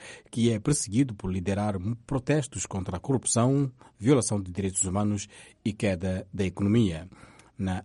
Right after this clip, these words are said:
África do Sul, Botsuana, Lesoto, Malawi, Zâmbia e Zimbábue,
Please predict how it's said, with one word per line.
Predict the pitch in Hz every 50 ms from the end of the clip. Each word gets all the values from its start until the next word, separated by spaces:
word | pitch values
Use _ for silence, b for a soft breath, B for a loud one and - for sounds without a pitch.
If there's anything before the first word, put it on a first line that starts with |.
| - _
África | 107 101 95 - - 98 92 - 95
do | 85 90 95
Sul, | - - - 120 120 131 147 156 160 165 160 147 123 101
Botsuana, | 90 90 98 90 - - 113 104 98 95
Lesoto, | 92 90 90 85 - 107 101 95 95 - 92
Malawi, | 90 92 95 98 98 92 87 87
Zâmbia | 82 82 104 98 90 85 90 -
e | - 120
Zimbábue, | 110 104 92 92 107 113 110 113 117 110